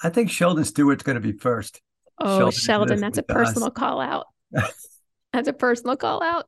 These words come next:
Speaker 2: Sheldon's
Speaker 1: He's got
Speaker 2: great.
Speaker 1: some wisdom. He's got
Speaker 2: And
Speaker 1: some
Speaker 2: he's,
Speaker 1: wisdom from
Speaker 2: and
Speaker 1: the
Speaker 2: he's done the
Speaker 1: States.
Speaker 2: podcast before. He, he spoke
Speaker 1: He's
Speaker 2: with me
Speaker 1: great.
Speaker 2: on building his board of directors, um, s-,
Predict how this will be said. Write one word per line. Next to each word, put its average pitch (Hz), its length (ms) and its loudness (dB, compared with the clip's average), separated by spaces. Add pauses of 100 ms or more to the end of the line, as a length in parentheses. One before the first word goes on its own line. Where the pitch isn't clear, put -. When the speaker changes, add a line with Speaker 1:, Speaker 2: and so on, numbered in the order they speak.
(140)
Speaker 2:
Sheldon's 226 320 0
Speaker 1:
He's 254 60 -4
got 190 100 4
Speaker 2:
great. 202 120 6
Speaker 1:
some 165 160 6
wisdom. 151 540 6
He's 180 180 2
got 208 140 4
Speaker 2:
And 285 100 2
Speaker 1:
some 339 120 6
Speaker 2:
he's, 311 80 4
Speaker 1:
wisdom 311 340 2
from 285 160 0
Speaker 2:
and 269 80 4
Speaker 1:
the - 60 2
Speaker 2:
he's 330 160 2
done 415 240 -2
the 415 80 -2
Speaker 1:
States. - 40 -14
Speaker 2:
podcast 302 440 -2
before. 277 380 -2
He, 233 280 -4
he 240 260 0
spoke 226 300 -4
Speaker 1:
He's 233 100 -4
Speaker 2:
with - 80 -8
me 214 100 -2
Speaker 1:
great. 208 100 0
Speaker 2:
on 202 260 -2
building 208 320 -2
his 208 120 -4
board 202 200 -4
of 196 140 -4
directors, 196 800 -4
um, 190 400 -2 (500)
s-, - 160 -10